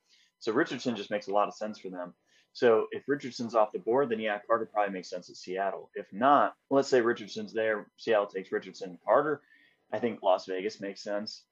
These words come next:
Detroit makes a whole lot of sense. I, I don't think people are talking about Detroit enough. I know they need a cornerback, but this is a good cornerback class. You get one chance at a Jalen Carter, and, and, you know, who knows personality-wise? Is he just a young guy who made a mistake,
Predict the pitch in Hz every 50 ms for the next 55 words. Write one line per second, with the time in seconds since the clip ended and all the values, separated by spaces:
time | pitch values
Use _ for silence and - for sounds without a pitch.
0 | _ _ - 110 - - 123 127 135 131 139 127 - 120 92 - 110 120 139 151
1 | 139 101 90 71 71 - - - - 80 233 - - - - - _ - 113 131
2 | 110 107 117 135 151 139 120 113 101 - 120 110 - 95 87 90 - 107 113 127
3 | - 117 104 95 90 78 90 85 - - 110 123 131 107 98 92 90 92 - _
4 | _ _ _ _ _ - 113 123 135 156 156 151 139 120 104 95 95 - - 120
5 | 135 147 127 98 92 87 92 92 - _ _ _ _ _ - 113 147 151 185 156
6 | 131 - 127 123 - 123 120 120 117 107 113 113 101 - - 123 127 139 113 -
7 | - - - - 120 139 156 143 107 110 117 123 127 127 120 - 123 131 139 135
8 | - 92 92 82 95 92 90 87 85 - - 90 90 85 87 87 92 95 - -
9 | 104 101 85 - _ _ _ _ _ _ - 120 104 95 90 90 - - _ -
10 | 147 147 139 131 127 123 120 117 - - - _ _ _ - 113 110 - 98 95
11 | 98 101 98 95 92 95 95 92 92 95 92 - - _ _ _ - 113 107 113
12 | 101 113 120 - 120 107 110 107 110 107 104 98 101 101 101 101 101 98 95 95
13 | 95 - - 107 104 104 -